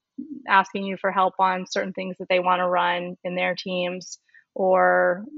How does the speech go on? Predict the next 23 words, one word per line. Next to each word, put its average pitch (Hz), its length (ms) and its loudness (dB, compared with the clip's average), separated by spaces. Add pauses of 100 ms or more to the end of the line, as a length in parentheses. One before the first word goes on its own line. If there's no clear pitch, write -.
(180)
um, 170 220 0
so 180 140 -6
you 175 140 -2
have 175 120 -2
meetings 180 400 -2
like 185 180 -6
the 175 360 2 (280)
more 180 400 0 (480)
scoping 196 580 -2
meetings 208 580 0
where 185 120 0
you're 170 80 2
asking 170 380 -2
those 175 200 -2
initial 175 340 -4
questions 165 760 -4
of 175 220 -4
what 175 100 0
do 170 60 -4
you 170 60 -2
wanna 165 160 -2
achieve 196 640 4
and 170 220 -4